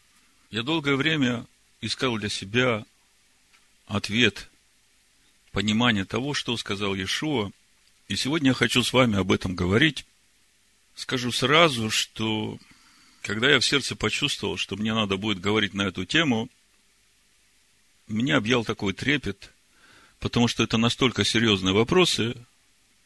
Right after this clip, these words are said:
После этого разговора продолжал об этом думать. Зашёл, ну, на интернет-страничку сайта талдот ру.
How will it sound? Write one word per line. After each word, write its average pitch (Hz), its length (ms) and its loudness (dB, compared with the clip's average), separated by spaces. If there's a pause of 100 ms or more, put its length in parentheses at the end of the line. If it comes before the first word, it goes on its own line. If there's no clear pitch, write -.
(920)
После 107 360 2
этого 101 260 0
разговора 120 640 2 (1040)
продолжал 104 540 -2
об 90 120 -4
этом 107 300 -6
думать. 135 440 0 (1500)
Зашёл, 101 840 -2 (400)
ну, 110 160 -10
на 104 140 -2
интернет-страничку 101 1000 -4
сайта 90 400 -4
талдот 92 440 -6
ру. 151 300 -4